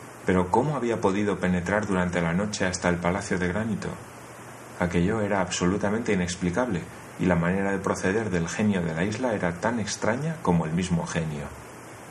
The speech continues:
Durante aquellos días, de tres en tres horas, fue suministrado a Harbert el sulfato de quinina. El joven experimentó a la mañana siguiente alguna mejoría. Cierto que no estaba curado.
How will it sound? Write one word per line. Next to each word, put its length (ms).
Durante 360
aquellos 380
días, 340
de 100
tres 380
en 120
tres 280
horas, 280
fue 200
suministrado 720
a 60
Harbert 580
el 120
sulfato 520
de 120
quinina. 400
El 140
joven 360
experimentó 720
a 80
la 80
mañana 400
siguiente 480
alguna 320
mejoría. 460
Cierto 420
que 120
no 80
estaba 340
curado. 380